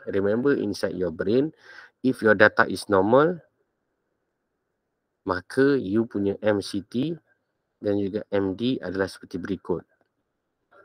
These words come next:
Okey, so kalau data itu bertaburan normal, so center kita adalah mean lah, ataupun dipanggil sebagai purata, average. Kalau dispersion kita adalah standard deviation.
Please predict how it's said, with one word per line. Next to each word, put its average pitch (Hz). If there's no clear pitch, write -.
Okey, 120
so 110
kalau 98
data 98
itu 117
bertaburan 92
normal, 117
so -
center 107
kita 110
adalah 92
mean 113
lah, -
ataupun 95
dipanggil 87
sebagai 87
purata, 87
average. -
Kalau 95
dispersion 104
kita 131
adalah 110
standard 101
deviation. 92